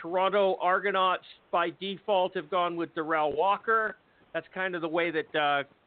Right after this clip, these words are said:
Calgary did with Bo Levi Mitchell last year. They just had nobody else. Uh, Ottawa Red Blacks have Avery Williams.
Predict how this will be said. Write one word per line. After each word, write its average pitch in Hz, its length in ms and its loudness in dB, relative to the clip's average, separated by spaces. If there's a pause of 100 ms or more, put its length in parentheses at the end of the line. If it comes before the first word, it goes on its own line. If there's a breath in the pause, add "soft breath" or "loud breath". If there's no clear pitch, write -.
Calgary 165 380 -2
did 156 180 -2
with 143 220 -6
Bo 156 120 -2
Levi 147 300 -2
Mitchell 139 320 -8
last 123 320 -4
year. 127 160 -8
They 120 100 -8
just 120 200 -14
had 131 200 -6
nobody 113 280 -8
else. 113 160 -4 (440 loud breath)
Uh, 185 380 2
Ottawa 240 360 0
Red 208 260 -6
Blacks 208 340 -10
have 185 240 -12 (140)
Avery 196 560 -12
Williams. 196 580 -12